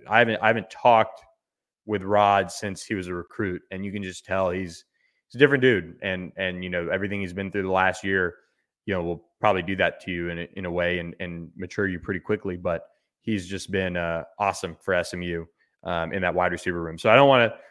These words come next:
really, you know, run it all down, but I do wanna give some of those early standouts so far from spring ball, uh, and kinda, you know, end with that, um, as we, you know, we'll get to kind of a, uh, reset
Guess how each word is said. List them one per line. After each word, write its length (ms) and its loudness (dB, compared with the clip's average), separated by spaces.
really, 240 8
you 200 -2
know, 240 -6
run 220 8
it 80 6
all 220 10
down, 400 6
but 240 2
I 40 -14
do 140 2
wanna 200 2
give 400 0
some 180 -4
of 60 -4
those 200 -2
early 220 0
standouts 640 0
so 180 -2
far 320 2
from 180 -12
spring 300 -6
ball, 300 0
uh, 200 -4
and 200 -8
kinda, 320 -4
you 120 -12
know, 120 -8
end 200 -4
with 140 -8
that, 320 0
um, 360 -10
as 220 -4
we, 440 -8
you 80 -8
know, 100 -6
we'll 260 -6
get 360 -2
to 120 -4
kind 220 -2
of 140 -2
a, 240 0
uh, 240 -2
reset 600 2